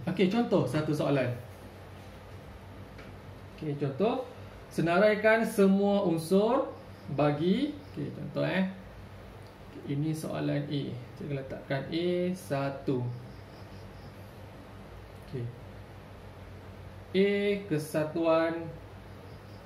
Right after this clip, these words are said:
B persilangan C.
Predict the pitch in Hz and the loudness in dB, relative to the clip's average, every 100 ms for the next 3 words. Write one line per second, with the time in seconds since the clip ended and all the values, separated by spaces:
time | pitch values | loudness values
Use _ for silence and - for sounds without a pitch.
0 | - - - - 143 160 165 165 165 156 | -16 -16 -14 -8 0 4 4 4 2 -4
1 | - - 147 143 147 - 143 139 143 147 | -12 -4 0 2 2 0 0 2 2 4
2 | 147 147 147 143 - - - - | 4 2 0 -2 -10 -14 -12 -6